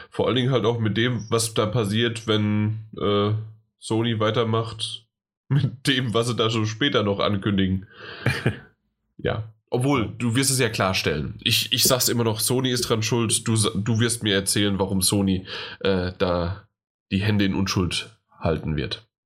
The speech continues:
Speaker 2: <laughs> Ist, ist das so? Ist das so?
Speaker 1: Ist das so, genau.
Speaker 2: Nee, ich glaub,
Speaker 1: Aber
Speaker 2: wir werden da einfach drüber reden. Aber nee, wie gesagt, ich wollte das unbedingt mal, weil, also zumindest mir geht das manchmal so, ne? Wenn man sich, ähm,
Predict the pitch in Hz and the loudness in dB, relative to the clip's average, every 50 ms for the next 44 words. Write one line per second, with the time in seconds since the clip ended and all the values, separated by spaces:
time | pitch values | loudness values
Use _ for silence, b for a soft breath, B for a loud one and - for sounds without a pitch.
0 | _ _ _ _ _ _ - - - - - - - - - - - - - - | _ _ _ _ _ _ -4 0 0 2 2 2 0 0 0 -2 -2 -2 -4 -6
1 | - - - - 175 - - - 143 - - - - - 214 - - 208 170 147 | -6 -6 -6 -4 -4 -2 -2 0 0 0 0 -2 -2 -2 -4 -2 0 0 0 0
2 | - - 82 76 85 - - - 131 - - 78 - - - - 104 139 127 - | -2 -2 -4 -4 -4 -4 -4 -6 -6 -6 -6 -8 -10 -8 -6 -4 0 2 2 2
3 | 117 110 101 104 101 85 87 92 95 98 139 135 127 113 117 123 110 107 - - | 4 2 2 2 0 0 -2 -4 -2 -2 0 0 2 2 0 0 0 0 0 0
4 | 135 143 143 120 127 117 127 117 123 - 123 - - 107 92 - 104 90 80 B | 0 2 2 0 0 0 -2 -2 -2 -4 -4 -2 0 -2 0 0 -2 -2 -4 B
5 | B B B B B - 117 107 107 104 - 120 - - 98 120 110 117 113 107 | B B B B B 0 2 2 0 -2 -4 -8 -4 0 0 2 2 2 2 0
6 | 101 87 87 - - 120 127 143 147 - - 147 139 147 143 131 135 127 113 - | 0 0 -2 0 0 0 0 0 -2 -2 -2 -2 -2 -2 -2 0 -2 -2 -2 -4
7 | - - 98 113 113 117 107 - - _ 123 117 - 131 - 139 160 160 170 - | -8 -4 0 0 0 0 -2 -6 -4 _ -2 -2 -2 -2 0 0 0 0 0 0
8 | - 117 113 87 90 82 80 - 82 78 71 - 87 78 73 76 73 73 82 104 | 2 2 2 2 0 0 -2 -2 -4 -4 -4 -4 -4 -4 -2 -2 -2 0 0 0
9 | 113 113 - - - _ 104 90 101 101 104 95 101 98 101 - 101 92 90 90 | 0 -2 -4 -8 -8 _ -2 0 2 2 2 2 0 0 0 0 0 0 0 0
10 | 85 85 85 - | 0 0 -2 -4